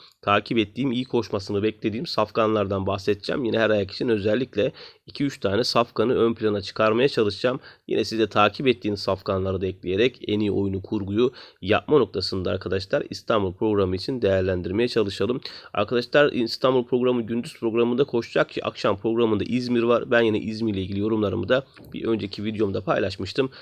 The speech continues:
Yine takibini yapmak isteyen arkadaşlarımız onu da oradan takip edebilirler. Arkadaşlar İstanbul'da, e, gündüz programında birinci aldılısı ikinci koşuyla beraber saat bir, e, saat,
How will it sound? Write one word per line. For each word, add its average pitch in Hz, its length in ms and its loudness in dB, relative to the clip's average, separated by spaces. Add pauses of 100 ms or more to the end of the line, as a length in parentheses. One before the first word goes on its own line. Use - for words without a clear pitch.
(140)
Yine 95 140 -2
takibini 104 460 -2
yapmak 101 260 -4
isteyen 95 200 -8
arkadaşlarımız 98 600 -4
onu 101 200 0
da 101 60 -2
oradan 98 260 0
takip 95 380 -4
edebilirler. 98 600 -2 (320)
Arkadaşlar 143 480 0
İstanbul'da, 139 680 2 (360)
e, 110 100 -2
gündüz 127 340 -4
programında 113 680 2
birinci 131 340 2
aldılısı 104 440 2
ikinci 131 280 -6
koşuyla 107 440 0
beraber 120 380 4
saat 123 460 2
bir, 131 140 -4 (120)
e, 98 600 -4
saat, 120 440 2